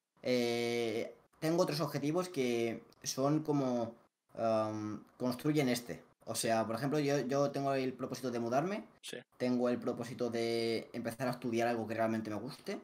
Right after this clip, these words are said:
Speaker 2: Sí, eso es muy
Speaker 1: o
Speaker 2: importante.
Speaker 1: trabajar en algo que me mole, o hacer cosas en plan que me gusten, o por ejemplo aprender cos-, aprender cosas nuevas,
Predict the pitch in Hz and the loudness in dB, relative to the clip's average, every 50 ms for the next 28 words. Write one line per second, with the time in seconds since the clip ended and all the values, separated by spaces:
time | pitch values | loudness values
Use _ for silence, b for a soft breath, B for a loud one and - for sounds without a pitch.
0 | - - - - 127 127 131 123 - - 113 113 113 113 113 113 117 113 110 110 | -12 -14 -12 -8 -8 -8 -8 -8 -6 -2 0 0 0 0 0 0 0 0 2 2
1 | 104 113 117 120 117 117 117 113 104 110 110 110 104 107 123 156 165 170 175 180 | 2 2 2 2 2 2 2 0 0 -2 -2 -2 0 0 2 2 4 4 2 2
2 | 180 - - 73 101 107 107 104 104 104 104 104 - - - 113 - 139 139 - | 0 -2 -2 -2 -2 -2 -2 -2 -2 -2 -2 -4 -4 -4 -4 -2 -2 -2 -4 -4
3 | 143 151 156 147 127 123 143 156 151 131 127 117 101 113 113 - - 87 87 87 | -4 -4 -2 -2 0 0 0 0 0 0 0 0 -2 -2 -4 -6 -6 -8 -6 -4
4 | 104 101 - 107 - 123 123 131 131 - 117 113 113 113 - 117 110 - - B | -4 -4 -6 -6 -4 -4 -2 -2 -2 -2 -2 -2 -2 -2 -4 -4 -8 -8 -10 B
5 | B B B B - 113 113 113 120 113 113 - 120 107 110 135 160 160 165 165 | B B B B 0 0 2 2 2 0 -2 -2 -2 0 2 4 4 6 8 8
6 | 165 170 175 170 - | 8 8 6 4 0